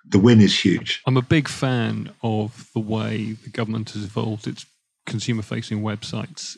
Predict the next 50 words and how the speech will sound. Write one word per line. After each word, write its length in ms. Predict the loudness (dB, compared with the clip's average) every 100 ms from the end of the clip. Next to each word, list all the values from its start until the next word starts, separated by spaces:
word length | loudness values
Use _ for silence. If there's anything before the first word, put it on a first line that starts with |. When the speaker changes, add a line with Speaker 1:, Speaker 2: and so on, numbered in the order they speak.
| -8
Speaker 2:
in 100 | -6
recent 380 | -6 -6 -8 -10
years. 480 | -12 -14 -14 -16 -18 _ _ _ _ _ -10
And 520 | -6 -4 -4 -8 -10 -8
I 60 | -2
think 180 | 0
the 80 | 2
way 280 | 2 2 2
they 120 | 0
present 520 | 0 -2 0 0 0
information 600 | -2 -2 -2 -2 -2 -2
and 100 | -4
the 120 | -2 -2
way 100 | -2
they 160 | -2
ask 380 | -2 -2 -2 -4
you 60 | -4
to 80 | -2
make 200 | -2 -4
decisions 540 | -6 -4 0 -2 -2
on 60 | -2
the 80 |
websites 440 | -2 -4 -6 -8 -6
now 80 | -8
is 140 | -8
actually 280 | -14 -10 -6
really 280 | -4 -4 -6
good, 340 | -6 -6 -6 -10 -20 -20 -20 -10
and 80 | -10
something 400 | -6 -8 -6 -6
that 120 | -4
I 100 | -4
think 140 | -6 -4
a 40 |
lot 160 | -4 -6
of 60 |
private 360 | -2 -2 -2 -4
sector 380 | -6 -8 -4 -2
organisations 880 | -2 -4 -4 -4 -8 -6 -8 -8 -12 _ -4
who 60 | -4
tend 300 | 2 2 2
to 100 | 0
overthink 640 | 4 4 4 4 2 2
things 320 | 0 0 0 0
and 80 | 0
overcomplicate 680 | 0 -2 -4 -4 -6 -8
things 300 | -6 -8 -8
could 240 | -4 -4 0
learn 320 | 0 0 -2
from. 400 | -4 -8 -8